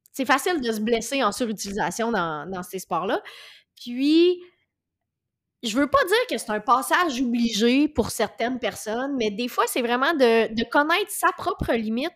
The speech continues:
et d'apprendre à connaître son corps. Euh, dans les conférences, là, qu'on offre, on essaie beaucoup de démystifier c'est quoi une douleur normale puis c'est quoi une douleur pas normale. Fait que je pense qu'avec ces, ces clients-là, c'est vraiment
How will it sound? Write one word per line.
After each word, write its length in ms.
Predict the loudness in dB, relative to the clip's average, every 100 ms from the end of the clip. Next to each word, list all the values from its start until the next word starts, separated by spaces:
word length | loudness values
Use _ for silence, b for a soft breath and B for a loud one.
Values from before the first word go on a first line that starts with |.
| _
et 80 | -6
d'apprendre 400 | 2 2 2 -4 -4
à 60 | -4
connaître 480 | -2 -2 -2 -6
son 180 | -8 -8
corps. 460 | -2 0 2 0 -2
Euh, 160 | -4 -6 -10 _ _ _ _ _ -6
dans 180 | 2 2
les 100 | 4
conférences, 520 | 0 2 4 4 2
là, 100 | -4
qu'on 280 | -2 0 0
offre, 400 | -2 -2 -6 -6 B B
on 60 | -6
essaie 240 | -2 -2
beaucoup 260 | -2 2 4 4
de 100 | 2 0
démystifier 580 | 0 0 -2 -8 -4 -4
c'est 140 | 0
quoi 100 | 0 0
une 80 | 0
douleur 320 | 0 -2 0
normale 500 | -2 -2 -2 -2 -4
puis 80 | -12
c'est 80 | -8
quoi 140 | -6
une 100 | -6
douleur 380 | -2 -2 -2 -4
pas 120 | -8
normale. 480 | -8 -6 -6 -6 -8 B B
Fait 100 | -12
que 40 |
je 40 | -4
pense 180 | -2 0
qu'avec 320 | -2 -2 -6
ces, 400 | -8 -6 -6 -8 B B
ces 180 | -8 -6
clients-là, 420 | -4 0 2 0
c'est 160 | -4 -8
vraiment 420 | -6 -2 0